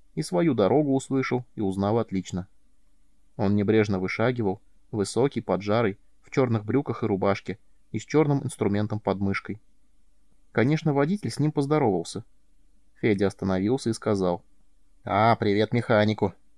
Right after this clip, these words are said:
Я подхватил Стёпку за локоть, и мы прошли мимо и остановились за кузовом машины. Стёпка молча, сердито выдернул локоть. Машина дрогнула,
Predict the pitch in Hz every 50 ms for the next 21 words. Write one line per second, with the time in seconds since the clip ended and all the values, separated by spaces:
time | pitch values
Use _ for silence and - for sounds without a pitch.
0 | - - - - - - - - - - - - - - - - - - - -
1 | - - 131 127 156 175 - - - - 123 117 - 127 113 - - 127 117 -
2 | - 113 101 101 95 113 147 170 - 135 - - - - - - - - - 123
3 | 127 165 180 - 139 131 - - 131 113 110 120 147 147 143 - - - 120 110
4 | 107 - - 107 104 104 117 127 135 123 113 107 101 - - 113 110 104 104 101
5 | 98 101 101 101 104 - - 98 92 92 98 - - - - - - - - -
6 | - - - - - - - - - - - - - - 110 98 - - 101 95
7 | 101 120 127 127 - 104 - - 98 - 104 117 139 - 110 95 101 110 107 113
8 | 104 107 104 104 101 98 98 92 - 104 - - - - - - - - - -
9 | - - - - - - - - - - - 107 101 95 - - 117 107 95 90
10 | 104 127 156 151 147 139 135 131